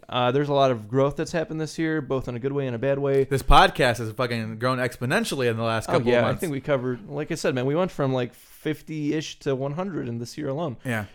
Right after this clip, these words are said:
Speaker 1: And I think that with as time passing, there should always be this common ground of growth and prosperity,
Speaker 2: Mm-hmm.
Speaker 1: and that's what we should look forward to, man. Because any year is gonna, is gonna punch you in the gut and is gonna spit on you when you're down.
Speaker 2: Yeah.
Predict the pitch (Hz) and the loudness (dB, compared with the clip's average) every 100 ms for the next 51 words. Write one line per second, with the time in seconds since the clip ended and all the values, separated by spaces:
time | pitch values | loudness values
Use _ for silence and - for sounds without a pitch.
0 | - - 131 135 127 - 131 135 165 156 | -10 -4 0 0 -2 -4 -4 -2 -2 -4
1 | 147 - - _ _ _ _ - 131 123 | -6 -12 -20 _ _ _ _ 0 4 4
2 | - 131 123 139 120 - 147 151 151 151 | 4 0 0 -2 -6 -4 -4 -4 0 0
3 | 156 170 160 160 - _ _ _ _ _ | 0 -6 -6 -8 -14 _ _ _ _ _
4 | 131 127 127 - 139 123 - 131 131 127 | 2 2 0 -2 -4 -2 0 2 2 0
5 | 113 127 120 - 139 127 127 117 113 117 | -2 -2 -2 -2 -2 0 -2 -4 -4 -4
6 | 113 113 - 135 135 170 - - - _ | -6 -10 -6 4 6 6 2 -8 -20 _
7 | _ - 107 - 110 - 131 127 127 131 | _ -10 -6 -4 -4 -2 0 2 0 -4
8 | 120 113 120 - - 113 110 110 104 131 | -6 -8 -10 -14 -8 -4 -2 -4 -6 -8
9 | - 135 135 131 127 - 143 139 - 113 | -6 -4 -4 -6 -10 -2 2 2 0 -6
10 | 110 110 117 120 143 151 151 147 139 123 | -6 -8 -6 -6 -4 -4 -4 -4 -6 -8
11 | - - 117 127 - 156 - 160 135 160 | -10 -14 -6 -6 -2 -2 -2 -4 -2 0
12 | 185 131 123 131 - 151 139 135 131 131 | 0 -2 -10 -12 -2 0 2 0 -2 -2
13 | 120 117 147 - - 131 | -4 -2 -2 -2 -6 -8